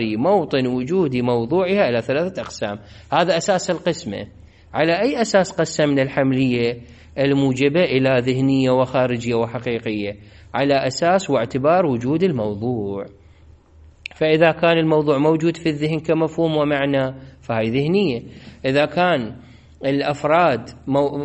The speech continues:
موضوع كأفراد موضوع موجودين في الخارج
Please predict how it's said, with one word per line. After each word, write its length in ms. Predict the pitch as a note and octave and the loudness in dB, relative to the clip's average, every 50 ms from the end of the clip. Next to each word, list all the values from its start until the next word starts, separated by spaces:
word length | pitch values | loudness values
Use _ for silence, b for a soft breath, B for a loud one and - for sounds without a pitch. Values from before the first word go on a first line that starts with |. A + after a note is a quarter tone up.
| C#3+ C#3+ C#3 | -8 -6 -4
موضوع 500 | C#3+ C3+ C3+ C3+ C3+ C3+ C3+ F3 F#3 C#3+ | -2 0 2 2 2 2 0 0 -2 -2
كأفراد 760 | C3 - C#3+ A#2+ B2+ C3+ - C#3+ D3+ E3+ F3+ D#3+ B2+ A2+ - - - B B B B B B | -2 -2 -2 0 0 -2 0 2 2 4 4 4 2 0 -6 -14 -20 B B B B B B
موضوع 540 | C3 C#3 C#3 C3+ C3+ D3 F#3 F#3 C3+ C3 C3+ | 0 0 0 0 0 0 0 2 2 2 0
موجودين 540 | C3+ C3+ C3 B2+ C3+ C3+ C3 C#3 E3+ F#3 E3 | 0 0 -2 -2 -2 -2 -2 0 -2 -2 -2
في 160 | F3 - F3 | -2 -2 -2
الخارج 760 | F3 F3 - F#3+ F3+ F3 E3+ E3+ E3+ E3 E3 D#3 D#3 - - | -2 0 2 2 4 4 4 4 2 0 -2 -2 -4 -8 -16